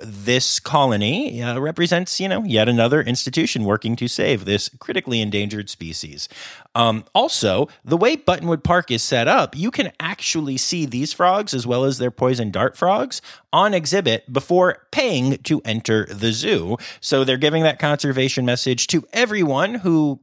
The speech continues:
comes by the area. It's, it's in a public park, so it's, it's a pretty darn cool way to spread an important conservation message. Uh, I'm really excited to hear about that at a zoo that you may be hearing more from soon.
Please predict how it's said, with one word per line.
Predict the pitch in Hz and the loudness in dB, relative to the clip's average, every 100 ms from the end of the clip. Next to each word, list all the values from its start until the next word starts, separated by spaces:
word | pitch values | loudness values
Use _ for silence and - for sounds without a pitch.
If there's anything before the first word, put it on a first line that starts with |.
| _ | _
comes | - 180 180 | -2 -2 2
by | 180 185 | 2 4
the | 214 | 2
area. | 240 104 82 | 2 2 0
It's, | 101 - | -4 -6
it's | 104 - | -8 -2
in | 117 | -2
a | |
public | - 120 180 - | 0 0 0 0
park, | 107 - | 0 0
so | - 117 123 | -4 -2 -2
it's, | - | -4
it's | 107 - | -10 -10
a | 123 | -12
pretty | _ - 170 165 | _ 0 2 4
darn | 147 139 | 4 2
cool | 135 131 113 | 2 0 2
way | 104 104 101 - - - | 2 0 0 -4 -12 -2
to | 120 | -2
spread | - 120 113 | 2 2 2
an | 107 | 0
important | 98 - 139 139 135 - | 0 2 2 0 -8 -2
conservation | 113 104 - 101 95 92 - 95 | 0 0 -2 -4 -2 -2 -2 -2
message. | 85 85 - 78 78 - - - - - | -4 -6 -8 -8 -10 -12 -12 -16 -18 -4
Uh, | 98 95 | 0 2
I'm | 113 113 | 2 2
really | 113 113 | 2 2
excited | 107 - 110 107 107 | 0 0 0 0 -2
to | 131 | -4
hear | 131 180 | 0 2
about | 165 151 160 | 2 2 2
that | 165 - | 0 2
at | 143 143 | 0 0
a | 147 | 0
zoo | - 269 220 294 330 _ - _ _ _ - | 0 0 2 0 -2 _ -20 _ _ _ -10
that | 285 277 | -6 -2
you | 208 226 | 2 2
may | 233 233 247 | 4 4 2
be | 220 247 247 | 0 -2 -4
hearing | 226 240 240 233 | -2 0 0 0
more | 233 233 254 | 0 0 2
from | - 359 392 | 0 -2 -4
soon. | - 466 | -4 -2